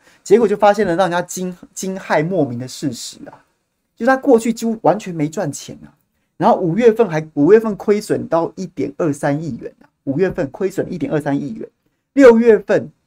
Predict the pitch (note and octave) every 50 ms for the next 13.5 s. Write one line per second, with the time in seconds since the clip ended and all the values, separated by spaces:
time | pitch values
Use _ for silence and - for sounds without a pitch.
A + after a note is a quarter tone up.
0 | _ _ _ _ _ A3+ B3 A3+ A3 A3+ A3 G3 F#3+ - G3+ E3+ C#3+ D3 C#3+ -
1 | - D#3 C#3 D3 E3+ E3+ - G3 F#3+ F#3 - D3 E3 F3 E3+ - - D3 C3 A#2+
2 | A#2 - - C3 C3+ C3+ - - - - C#3+ B2 B2+ D3 - - _ _ _ _
3 | _ _ _ _ _ _ _ _ - E3 A3+ G#3+ G3+ A3 A3 - - B2+ - -
4 | C3+ C#3+ A#2+ - - - - - F3+ G3+ F#3+ - D3 A#2+ - D3+ C#3 - - -
5 | - B2 G#2+ A2 - - _ _ _ _ _ _ _ - - G#3 G#3+ A#3+ A#3+ G#3
6 | A3 A3 A3 - - G#3 G#3 G3+ - A3 F3+ F3 - - F3+ D#3+ C3 A#2 - F3
7 | - - C#3+ - C#3 B2+ - - F3+ D#3+ B2+ - - _ - C#3 C#3 C#3+ - B2+
8 | A#2+ A#2+ - - - _ _ _ _ _ _ - A#3 - - _ _ _ _ _
9 | _ _ _ - A#3 A3+ G3 D3+ C#3 F3 G3 D#3+ F#3 G3 F#3+ F#3+ - - - -
10 | _ _ _ _ - - - G3+ G3 G3 G#3 G#3+ A3 F3+ D3+ C#3 C3+ B2 B2 B2+
11 | C#3+ B2+ A2 - D#3+ G3 G#3 F3 D3 D3 E3+ D#3 C3 C3+ - - - C3+ C3 C3+
12 | D3+ D3+ B2 - - - - _ _ _ _ _ _ _ C#3 D#3 E3 D#3 G#3+ F#3+
13 | D3 B2 A2+ C3 C3+ A#2 G#2+ - - _